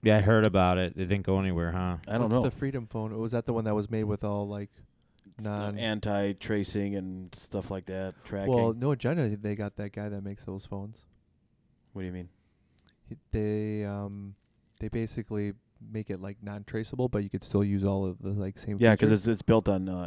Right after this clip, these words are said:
Speaker 2: Android.
Speaker 3: I don't think this, this is built on Linux, I think.
Speaker 2: Maybe that's what it was.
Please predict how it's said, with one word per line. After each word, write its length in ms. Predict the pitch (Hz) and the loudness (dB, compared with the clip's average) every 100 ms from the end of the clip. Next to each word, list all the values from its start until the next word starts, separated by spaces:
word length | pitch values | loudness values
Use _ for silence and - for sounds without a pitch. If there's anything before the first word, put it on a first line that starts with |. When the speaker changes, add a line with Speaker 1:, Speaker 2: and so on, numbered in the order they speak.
| 87 | -6
Speaker 2:
Android. 340 | 101 95 80 - _ _ _ _ _ _ _ _ - | -6 -6 -10 -16 _ _ _ _ _ _ _ _ -12
Speaker 3:
I 60 | |
don't 80 | 104 | -8
think 120 | 113 104 | -6 -6
this, 180 | 98 | -8
this 180 | - 113 | -8 -8
is 120 | 117 95 | -6 -6
built 260 | - 98 | -6 -6
on 140 | 90 90 | -6 -8
Linux, 320 | 98 101 - - | -8 -8 -10 -16
I 60 | |
think. 200 | 98 92 - - _ _ - - - - - - _ _ _ _ _ _ _ _ _ _ _ _ _ _ _ _ _ _ _ _ _ _ - - - - - - - - - _ _ | -14 -14 -14 -20 _ _ -20 -20 -20 -20 -20 -20 _ _ _ _ _ _ _ _ _ _ _ _ _ _ _ _ _ _ _ _ _ _ -20 -20 -20 -20 -20 -20 -20 -20 -20 _ _
Speaker 2:
Maybe 180 | 101 87 | -4 -4
that's 200 | 85 82 | -4 -6
what 120 | 85 | -8
it 40 | 87 | -8
was. 200 | 95 - | -10 -14